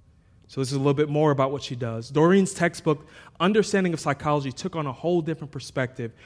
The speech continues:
when she incorporated spirituality into her practice of psychology. She developed angel therapy and has certified thousands of students as spiritual counselors and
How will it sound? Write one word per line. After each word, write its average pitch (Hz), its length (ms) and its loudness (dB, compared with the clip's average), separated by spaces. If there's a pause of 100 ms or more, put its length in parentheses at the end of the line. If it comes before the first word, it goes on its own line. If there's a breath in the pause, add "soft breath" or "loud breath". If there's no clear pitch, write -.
(180 loud breath)
when 151 100 0
she 151 140 0
incorporated 147 720 2
spirituality 175 840 0
into 135 180 -6
her 127 80 -6
practice 151 480 -2
of - 100 -18
psychology. 117 600 -8 (380 soft breath)
She - 180 -4
developed 156 580 2 (260)
angel 135 300 -2
therapy 107 500 -10 (480 loud breath)
and 147 120 0
has 135 120 0
certified 170 580 4
thousands 185 500 6
of 175 60 -6
students 160 480 2
as 143 140 -6
spiritual 202 520 2
counselors 139 580 -4 (260 loud breath)
and 143 140 -8